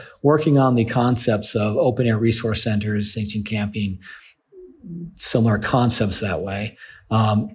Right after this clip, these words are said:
is happening. Wayne Niederhauser is looking at land itself, uh, for a pilot and then maybe a, a longer term version of this. City Council in Salt Lake City has half million allocated towards this as well. We're working with Wayne's office on that concept and, uh, Mayor Mendenhall and City Council here about,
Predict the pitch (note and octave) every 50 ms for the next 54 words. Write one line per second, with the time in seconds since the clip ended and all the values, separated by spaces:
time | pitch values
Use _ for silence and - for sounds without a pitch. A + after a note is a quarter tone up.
0 | - - C#3+ D#3 D3 - A#2+ G#2 G#2 G#2 - G#2+ G#2 G#2 G2+ A2 A2+ A#2+ A#2 A#2
1 | A#2+ B2+ A#2+ B2 A2 G#2 A#2 A#2 A2+ A2 A2 - A#2 A2 G#2+ - C3+ B2+ A2+ G#2+
2 | B2 A#2 A#2 A#2 A2+ G#2+ G2+ F#2 G#2 G#2 G2+ G2+ G2 G#2 G2+ - - A2+ G#2 G2
3 | G2 F#2 - - - _ - - - _ _ A#2+ A2 G#2+ G#2 - - - - -
4 | - - A#2+ A#2 A#2+ A2 A2+ A2 G#2 G#2+ A2 G#2+ G#2 G#2+ G#2+ G#2+ G#2 G2+ G#2 G2+
5 | G2 - A2 G#2+ G#2+ G#2+ G#2 G#2+ G#2 G2+ G#2 G#2 - - - A2 G#2+ G#2+ G2+ G#2
6 | G#2 G#2 G#2 - G#2+ G2+ G2 F#2+ F#2 G2+ G2+ F#2+ - - - - - - - _
7 | _ _ - - - C3+ A#2+ A#2 A#2 - B2+ A#2+ A2+ - C3 A#2 - - A#2 A2+
8 | A2+ A2+ - A#2 A2 A2 F#2+ G2 G#2 G#2 G#2 G#2 - A#2+ A2+ G2+ - - A2+ A2
9 | A2 G#2+ G#2+ G#2 G#2 G#2+ G#2 - - G#2+ G#2+ G#2 - - G#2+ G#2 G2+ G#2 A2 G2+
10 | - - G#2 G2 - C3 B2 B2 A#2+ A#2 A2 - - - - - - - _ A#2
11 | A#2+ A#2+ C3 C#3 C3+ C#3 C#3 B2 A#2+ B2 C3+ D3+ D3 C#3+ - - - - - _
12 | _ _ - C#3 C3 B2 A#2 C#3 C3 C3+ - C#3+ - - C#3 C3 C3 C3 B2 B2
13 | B2 - C#3 B2+ C3 A2+ - C#3 C3 C3 A2+ - - - - - A2+ A2 A2 A2
14 | A2+ A2+ - B2 A2 G#2+ A#2+ A#2+ A#2 A2+ A#2 A#2 A#2 A#2 G#2+ G#2+ A#2 A#2 A2+ A2+
15 | A2 G#2 G#2 - B2 G#2+ G#2 - - A2+ A2 A#2 A2 G2 - C3 A#2+ A2+ A2 G#2
16 | A2 A2 G#2 G#2 G#2 -